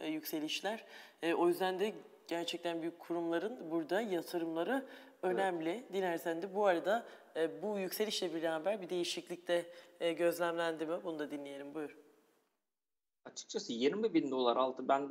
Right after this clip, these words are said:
Speaker 2: da-, daha önce pek çok kez, pek çok yayında söyledim. Bir yirmi bin dolar altı Bitcoin kademeli alım için ucuz Bitcoin'dir. Keza altcoin'lerde de öyle. Bitcoin yirmi bin dolar altına geldiğinde artık biz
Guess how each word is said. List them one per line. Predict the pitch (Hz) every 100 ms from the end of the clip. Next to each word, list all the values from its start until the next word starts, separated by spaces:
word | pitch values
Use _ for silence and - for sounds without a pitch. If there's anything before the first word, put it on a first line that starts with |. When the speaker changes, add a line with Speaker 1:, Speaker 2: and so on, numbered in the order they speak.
| 135
Speaker 2:
da-, | 135 -
daha | 139 139
önce | 139
pek | 151 156
çok | 147 123
kez, | 113 110 - -
pek | 123
çok | - 110
yayında | 110 104 101
söyledim. | - 113 95 143 - - _ -
Bir |
yirmi | 156 175 175 170
bin | 127 117
dolar | 110 107
altı | 110 107 104
Bitcoin | 135 - 135 156 202 -
kademeli | - 151 151 156
alım | 139 131 120
için | - 185
ucuz | 127 147 135 104
Bitcoin'dir. | - - - - - -
Keza | 143 135
altcoin'lerde | 117 113 - 107 107 104 98 95 -
de |
öyle. | - - -
Bitcoin | - - -
yirmi | 120 110 92
bin | 92
dolar | 95
altına | 95 - 98
geldiğinde | 113 110 92 113
artık | 131 107 - 147 127
biz | 139